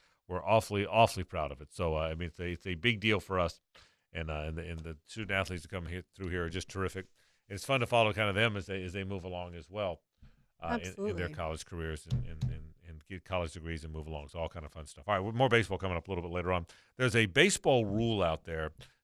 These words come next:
Speaker 1: that Gibby and I came, uh, saw, and I'll tell you about it later on. But it really extends to thoughts about other sports, and I've got, and I've got some thoughts about it. I'm glad it's out there, so we'll certainly talk about that,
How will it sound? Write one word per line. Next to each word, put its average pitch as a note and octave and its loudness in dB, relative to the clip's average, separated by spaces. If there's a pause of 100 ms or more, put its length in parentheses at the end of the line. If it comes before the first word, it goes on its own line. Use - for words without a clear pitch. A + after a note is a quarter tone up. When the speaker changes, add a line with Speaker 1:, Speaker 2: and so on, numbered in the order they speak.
Speaker 1:
that F#2+ -12
Gibby B2 2
and G#2+ 6
I F#2+ 8
came, G2 -2
uh, F#2 -8 (180)
saw, F#2 4 (260)
and F#2 -6
I'll A2+ -2
tell B2+ -2
you B2 4
about G#2 4
it F#2 -4
later G#2 4
on. F#2+ 6 (380)
But B2+ 4
it C3 4
really E3+ 8
extends B2+ 2
to A2 -6
thoughts A2+ 4
about F#2+ 4
other F2+ 4
sports, - -10 (360)
and F#2 2
I've G#2 6
got, G2+ 2
and G2+ 4
I've A2 4
got G#2+ 2
some F#2 -12
thoughts G#2 0
about F#2+ 2
it. F2+ -2
I'm F2+ -4
glad F2 -2
it's E2 -8
out E2 -4
there, E2 -20
so F#2 -18
we'll E2+ -12
certainly F#2+ -10
talk F#2 -4
about E2 -8
that, E2 -6